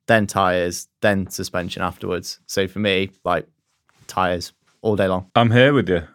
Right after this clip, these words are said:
Speaker 2: I'm here with you. I think especially on a hardtail,
Speaker 1: Yeah.
Speaker 2: tyres are so critical. I mean, tyres are critical. They are so critical, but on a hardtail, they're super, super critical. And the reality is, on a hardtail, the back end of the bike is getting battered around.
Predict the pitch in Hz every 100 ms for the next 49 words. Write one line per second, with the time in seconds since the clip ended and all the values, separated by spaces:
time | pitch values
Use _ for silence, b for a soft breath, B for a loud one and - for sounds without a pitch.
0 | _ - 101 113 120 92 - 123 110 -
1 | 123 135 120 104 123 120 120 82 82 95
2 | - 113 92 - - 120 117 110 107 98
3 | - 104 - - 127 127 120 107 101 -
4 | 87 117 120 - 147 135 120 139 - 104
5 | 80 76 _ _ 110 113 101 131 117 107
6 | - 87 78 90 98 117 117 - 92 95
7 | - 151 135 - 123 117 - 117 - 82
8 | B B B B 104 120 135 127 98 117
9 | 110 113 104 - 85 82 101 - 143 -
10 | 120 90 80 80 - 80 - 87 82 -
11 | 98 87 85 82 78 78 80